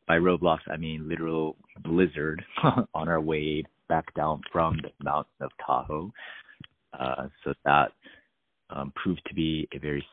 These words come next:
scary situation, but, you know, with the grace,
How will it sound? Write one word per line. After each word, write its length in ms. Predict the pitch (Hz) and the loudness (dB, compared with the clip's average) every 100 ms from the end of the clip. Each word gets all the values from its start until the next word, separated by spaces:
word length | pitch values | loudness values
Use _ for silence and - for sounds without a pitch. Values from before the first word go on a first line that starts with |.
| - | -14
scary 500 | - 76 76 76 73 69 | -4 -2 0 0 0 -4
situation, 680 | - - 71 67 - - 71 73 | -8 -6 -6 -6 -6 -6 -4 0
but, 200 | 71 67 | 0 -2
you 500 | - _ _ - 69 | -6 _ _ -12 -12
know, 100 | 69 - - | -12 -16 -10
with 200 | 76 76 - - | -8 -8 -8 -10
the 80 | 73 | -6
grace, 240 | 69 | -4